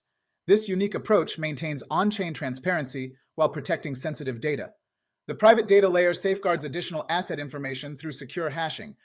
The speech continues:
linked to N F Ts without exposing private details. This system, supported by a network of private off-chain data nodes, ensures controlled access to detailed off-chain asset data. Two,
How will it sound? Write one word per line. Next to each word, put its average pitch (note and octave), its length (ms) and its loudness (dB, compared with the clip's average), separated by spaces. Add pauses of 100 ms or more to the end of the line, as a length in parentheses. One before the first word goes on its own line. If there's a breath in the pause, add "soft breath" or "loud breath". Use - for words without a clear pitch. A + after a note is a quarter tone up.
(220)
linked F#3+ 240 -2
to E3+ 140 -4
N E3 80 -2
F D#3 140 -2
Ts D3 380 -6
without D3 260 -2
exposing C#3+ 440 -6
private C3 360 -6
details. E3+ 540 -10 (500)
This F3 160 -6
system, D#3 380 -2 (220 soft breath)
supported A#3+ 440 6
by G3 120 6
a E3+ 60 4
network F3+ 360 -2
of C3+ 140 -12
private D#3+ 320 0
off-chain D3+ 420 -6
data F#3 220 2
nodes, G#2+ 360 -12 (300)
ensures F3+ 380 0
controlled F#3+ 360 0
access G3+ 420 2
to D3 100 -10
detailed C#3+ 420 -4
off-chain C3+ 400 -4
asset D#3+ 340 -6
data. A2 280 -12 (560)
Two, E3+ 320 0